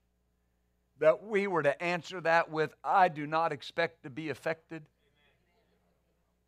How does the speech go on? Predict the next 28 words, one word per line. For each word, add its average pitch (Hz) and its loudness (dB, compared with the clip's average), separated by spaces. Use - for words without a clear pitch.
And 190 2
the 175 -2
Lord 202 4
said 196 -2
that 180 4
to - -2
us 175 2
at 160 4
the 135 -6
first 175 -2
of 135 -12
the 127 -10
year. 156 -6
And 220 0
I 233 10
know 220 0
many 254 -2
of 190 -4
you 185 -6
have 165 6
been 170 -4
using 156 -8
that, 110 -8
right? 156 4
Amen. 175 2
Glory 220 6
to 143 0
God. 165 6